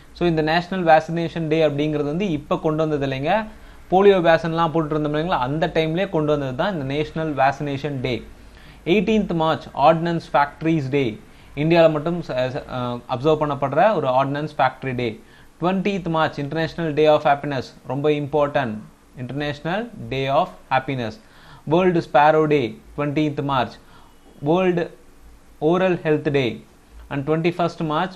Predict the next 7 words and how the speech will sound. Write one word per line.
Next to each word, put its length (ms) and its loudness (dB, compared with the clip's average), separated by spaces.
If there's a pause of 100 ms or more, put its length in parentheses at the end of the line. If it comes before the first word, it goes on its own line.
வேர்ல்ட், 360 2 (160)
வேர்ல்டு 360 2
ஃபாரஸ்ட்ரி 520 0
டே. 380 -2 (360)
ட்வென்டி 400 0
செகண்ட் 420 -2
மார்ச், 380 -2